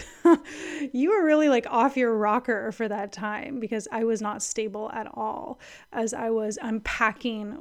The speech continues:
what was held within the depths of my sacred female architecture. It was really hard for me,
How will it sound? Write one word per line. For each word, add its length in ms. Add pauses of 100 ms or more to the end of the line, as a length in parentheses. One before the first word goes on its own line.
(100)
what 220
was 160
held 400
within 240
the 120
depths 400
of 200
my 480 (1600)
sacred 520
female 340
architecture. 920 (1000)
It 80
was 160
really 340
hard 320
for 120
me, 260